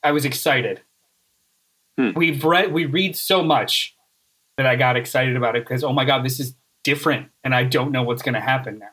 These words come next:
Speaker 1: How
Speaker 2: Hmm.
Speaker 1: will they redeem these characters to keep them in continuity? You know what I mean? Like, you,
Speaker 2: Hmm.
Speaker 1: in the back of my head, I think those things when I'm reading these stories, like, "Oh, this is gonna be cyclical," or, "This will end here," or, "That's fine. It's gonna, it's nice for now." That was a point in the story where I was like,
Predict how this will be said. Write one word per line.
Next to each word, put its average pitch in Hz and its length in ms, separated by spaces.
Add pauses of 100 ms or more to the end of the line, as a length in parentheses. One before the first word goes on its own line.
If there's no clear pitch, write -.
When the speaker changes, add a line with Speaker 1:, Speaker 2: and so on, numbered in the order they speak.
(760)
Speaker 1:
How 143 140
Speaker 2:
Hmm. 151 60
Speaker 1:
will 156 120
they 143 260
redeem 131 760 (280)
these 135 180
characters 123 440
to 123 80
keep 139 240
them 131 140
in 117 100
continuity? 131 760
You 127 60
know 151 80
what 151 80
I 156 80
mean? 151 180
Like, 131 220
you, 143 140 (340)
Speaker 2:
Hmm. 101 240
Speaker 1:
in 160 60
the 160 60
back 190 180
of 190 40
my 156 100
head, 160 140
I 131 100
think 196 240
those 143 240
things 135 200
when 127 100
I'm 120 120
reading 143 220
these 120 160
stories, 131 360
like, 120 180
"Oh, 220 240
this 185 160
is 160 80
gonna 160 140
be 139 80
cyclical," 135 580
or, 127 60
"This 131 180
will 135 140
end 131 140
here," 135 300 (100)
or, 127 40
"That's 151 200
fine. 139 300
It's 147 160
gonna, 208 180
it's 196 200
nice 220 220
for - 140
now." 165 360 (420)
That 151 140
was 170 140
a 180 40
point 165 200
in 160 80
the 170 60
story 139 300
where 135 120
I 123 60
was 127 140
like, 120 180